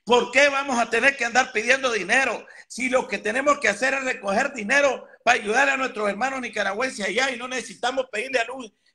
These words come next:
eh, U S A I D? Porque lo que el U S A I D también son, están dándole a los, a los comunistas. ¿Ah? No, se-,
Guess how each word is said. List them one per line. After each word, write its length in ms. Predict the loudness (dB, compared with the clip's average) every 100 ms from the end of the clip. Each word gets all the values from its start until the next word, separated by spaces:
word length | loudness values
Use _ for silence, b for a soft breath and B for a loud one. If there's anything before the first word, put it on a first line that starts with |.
| _
eh, 320 | -8 -8 -10 -10
U 140 | -8
S 180 | -6 -2
A 120 | 0
I 60 | -2
D? 200 | -6 -8
Porque 240 | -10 -10
lo 140 | -12 -10
que 80 | -10
el 100 | -8
U 100 | -8
S 120 | -6
A 140 | -4
I 60 | -4
D 160 | -6
también 360 | -4 -4 -4 -6
son, 320 | -6 -6 -10 _ _ -16
están 320 | -2 2 4
dándole 320 | 2 2 0
a 60 | -2
los, 200 | -4 -10
a 100 | -10
los 160 | -10 -10
comunistas. 800 | -12 -6 -4 -4 -4 -4 -4 -8 _ _ 0
¿Ah? 480 | 4 4 2 -10 -20 _ _ _ _ _ _ _ _ _ _ -6
No, 300 | 2 4 4
se-, 100 | -2